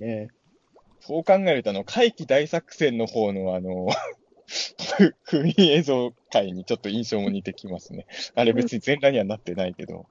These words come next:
Speaker 2: うん。
Speaker 1: そうですね。だからもう縄文人界より全然ね、なんかもう普通にあり得る話になってるっていうのが面白いところです。
Speaker 2: そう。縄文人界は妖怪じゃないけど、縄文人じゃないと成立しない。
Speaker 1: あれはありえない話なんですけどね。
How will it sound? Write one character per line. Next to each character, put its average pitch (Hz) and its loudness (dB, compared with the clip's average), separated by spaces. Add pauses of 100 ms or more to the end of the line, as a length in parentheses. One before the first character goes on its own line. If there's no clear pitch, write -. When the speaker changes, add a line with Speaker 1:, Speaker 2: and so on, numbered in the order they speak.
Speaker 2:
う 92 -8
ん。 87 -6
Speaker 1:
そ 131 -4
う - -4
で 123 -8
す - -18
ね。 107 -12
だ 110 -8
か 110 -6
ら 107 -4
も 110 -4
う 117 -4
縄 220 8
文 330 6
人 302 4
界 226 4
よ 147 4
り 127 0
全 180 0
然 185 2
ね、 175 2
な 113 -4
ん 113 -4
か 98 -8
も 92 -8
う - -14
普 - -20
通 277 4
に 233 8
あ 233 8
り 247 10
得 254 8
る 214 8
話 123 -2
に 113 -2
な 104 -6
っ - -20
て - -14
る 95 -10
っ - -20
て 92 -12
い 90 -10
う 90 -10
の 90 -12
が 90 -12
面 101 -8
白 117 -8
い 139 0
と 151 4
こ 104 4
ろ 92 -2
で 120 -4
す。 - -6
Speaker 2:
そ 311 6 (100)
う。 - -18
縄 - -16
文 403 -6
人 370 -6
界 113 6
は 117 8 (160)
妖 196 4
怪 233 4
じ 220 0
ゃ 214 2
な 208 2
い 143 -2
け 120 -2
ど、 98 -8
縄 180 4
文 208 4
人 110 -4
じ 101 -6
ゃ 92 -4
な 92 -2
い 90 -6
と - -14
成 139 -2
立 - 0
し - -2
な 196 6
い。 - 8
Speaker 1:
あ - 8
れ 320 8
は 240 10
あ 214 10
り 302 10
え 339 8
な 233 8
い 123 2
話 110 -6
な 113 -4
ん 90 -12
で 78 -16
す - -20
け - -18
ど - -14
ね。 139 -2